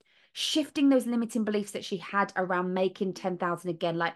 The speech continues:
what she was actually making, earning ten thousand pound mean.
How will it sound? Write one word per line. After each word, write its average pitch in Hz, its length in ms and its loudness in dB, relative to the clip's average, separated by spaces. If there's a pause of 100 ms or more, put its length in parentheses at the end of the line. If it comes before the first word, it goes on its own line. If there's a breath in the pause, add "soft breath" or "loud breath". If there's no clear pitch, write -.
(220 soft breath)
what 233 220 4
she - 140 0
was 254 220 0
actually - 460 0
making, 202 800 -2 (760 soft breath)
earning 208 320 4
ten 196 240 -4
thousand 185 320 0
pound 170 340 -4
mean. 151 360 -2